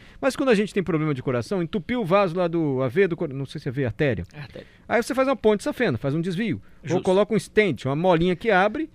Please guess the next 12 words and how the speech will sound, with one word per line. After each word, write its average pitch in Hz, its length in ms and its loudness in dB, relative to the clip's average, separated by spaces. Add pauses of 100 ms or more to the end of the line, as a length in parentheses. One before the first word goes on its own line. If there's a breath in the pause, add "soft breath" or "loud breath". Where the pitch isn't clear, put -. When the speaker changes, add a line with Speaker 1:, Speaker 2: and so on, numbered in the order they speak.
(180 soft breath)
Speaker 1:
e 208 80 -8
o 175 60 -2
sangue 165 300 -2
volta 131 260 0
a 131 40 -4
passar 127 300 -2
ali 180 180 0
onde 123 140 0
tinha 156 120 -4
Speaker 2:
Claro, 113 80 -2
Speaker 1:
gordura. 147 320 0
Speaker 2:
ótimo. - 240 -12